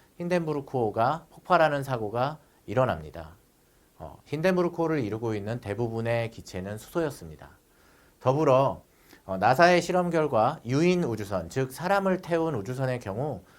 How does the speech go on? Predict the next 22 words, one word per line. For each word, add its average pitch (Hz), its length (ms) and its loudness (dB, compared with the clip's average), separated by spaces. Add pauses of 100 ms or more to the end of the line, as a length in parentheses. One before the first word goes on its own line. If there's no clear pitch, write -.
(200)
천구백구십칠 139 840 -6
년에 104 440 -6
공중에서 120 720 -4
폭발하는 123 580 -2
사고가 135 420 -6
있었습니다. 80 640 -16 (580)
이로 156 220 2
인해 135 380 0
사람들은 156 560 2
수소가 135 640 2 (220)
미래의 139 640 2 (280)
먹거리이자 131 920 0 (400)
동시에 127 540 -2
굉장히 117 480 -2
폭탄 190 400 -6
같은 156 320 0
존재라고 110 760 -2
생각합니다. 139 680 -8 (1300)
지금 135 240 -2
그림을 147 380 2
보시면 107 640 -2
영상에서, 135 840 0